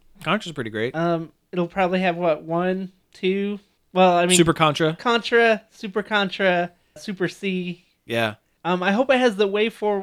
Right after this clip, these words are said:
Speaker 2: Way Forward's Contra four.
Speaker 1: That'd be cool.
Speaker 2: 'Cause that was really good.
Speaker 1: Mm-hmm.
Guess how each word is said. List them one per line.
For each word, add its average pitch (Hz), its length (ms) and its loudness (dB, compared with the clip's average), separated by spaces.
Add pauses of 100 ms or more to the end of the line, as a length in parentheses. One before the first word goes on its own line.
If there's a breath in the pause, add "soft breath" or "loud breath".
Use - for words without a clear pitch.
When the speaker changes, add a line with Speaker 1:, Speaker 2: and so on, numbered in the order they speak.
Speaker 2:
Way 202 200 0
Forward's 196 420 -4
Contra 185 400 -6
four. 170 580 -2 (200)
Speaker 1:
That'd 127 180 -2
be 107 80 -12
cool. 98 140 -10
Speaker 2:
'Cause 160 100 -8
that 175 200 2
was 180 180 -4
really 151 200 -2
good. 143 420 -4 (120)
Speaker 1:
Mm-hmm. 120 220 -10